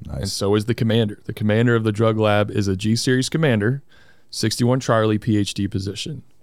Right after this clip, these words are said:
Speaker 1: Now, when you say G series, what does that mean?
Speaker 2: So G series is just that special designation. I don't actually know what G means,
Speaker 1: Are
Speaker 2: stands
Speaker 1: you a
Speaker 2: for.
Speaker 1: G, are you a G
Speaker 2: I am a
Speaker 1: series
Speaker 2: G
Speaker 1: man?
Speaker 2: series right now, yes.
Speaker 1: Nice.
Speaker 2: Um, but it's a, it's just a special designation given to a commander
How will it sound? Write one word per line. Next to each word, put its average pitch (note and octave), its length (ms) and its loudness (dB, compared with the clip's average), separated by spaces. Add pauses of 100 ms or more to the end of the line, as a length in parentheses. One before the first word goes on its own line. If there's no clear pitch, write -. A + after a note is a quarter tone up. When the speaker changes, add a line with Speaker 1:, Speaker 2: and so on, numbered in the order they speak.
(100)
Speaker 1:
Now, F#2 200 0
when F#2 180 2
you G2+ 80 0
say G2 220 0
G F2 240 -4
series, D#2 360 -8
what D#2+ 80 -4
does C#2+ 120 -8
that C#2 160 -8
mean? C#2+ 260 -12 (260)
Speaker 2:
So C3+ 140 2
G D#3+ 160 2
series G#3+ 260 2
is E3+ 120 2
just E3+ 180 0
that C3 160 2
special C3+ 800 4
designation. A#2 640 2
I - 20 2
don't G#3+ 120 4
actually D3+ 260 -2
know A#2+ 220 4
what A2+ 140 2
G A2+ 360 2
means, G#2+ 500 0
Speaker 1:
Are - 100 0
Speaker 2:
stands G2+ 120 2
Speaker 1:
you D3 60 4
a - 20 0
Speaker 2:
for. C3+ 60 -2
Speaker 1:
G, D#3 240 0
are A2+ 120 2
you C3 140 2
a D3 40 -2
G C3+ 140 -6
Speaker 2:
I C3+ 140 2
am D3 200 0
a A3 40 -2
Speaker 1:
series - 20 -4
Speaker 2:
G - 120 -4
Speaker 1:
man? D#3+ 120 -4
Speaker 2:
series - 440 -8
right G2+ 120 -2
now, G2 160 -2
yes. - 440 -4 (560)
Speaker 1:
Nice. G2 160 -2
Speaker 2:
Um, B2+ 280 2
but B2+ 160 2
it's C3 160 0
a, B2 220 6
it's A#2 300 0
just - 280 0
a A#2+ 140 4
special D3 460 0
designation C#3 720 0
given A#2 340 2
to B2+ 160 2
a B2 40 4
commander G#2 680 0